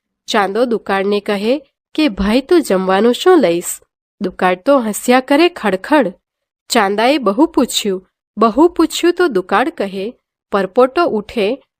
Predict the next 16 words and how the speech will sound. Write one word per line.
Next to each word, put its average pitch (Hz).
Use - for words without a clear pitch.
ને 330
સૂકાના 269
બાવડાનું 233
ને 269
લીલાના 233
ભેજાનું 247
જોર 214
ભેગું 254
કરીને 196
એક 294
ફૂંક 254
મારે 302
તો 339
હું 269
ઉડી 359
જાઉં." 185